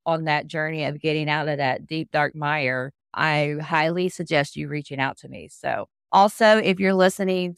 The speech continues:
to podcasts on iTunes or Spotify,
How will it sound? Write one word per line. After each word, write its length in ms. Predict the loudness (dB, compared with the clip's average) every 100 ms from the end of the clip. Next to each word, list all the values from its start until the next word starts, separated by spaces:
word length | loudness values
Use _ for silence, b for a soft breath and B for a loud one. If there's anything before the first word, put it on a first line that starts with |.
| -8
to 540 | -4 -2 -2 -2 -4 -6 0
podcasts 640 | 2 2 2 2 2 -2
on 460 | -4 -2 -2 -4 -2
iTunes 540 | 0 0 -4 -8 -8 -8
or 100 | -8
Spotify, 880 | -2 2 4 2 0 2 2 -2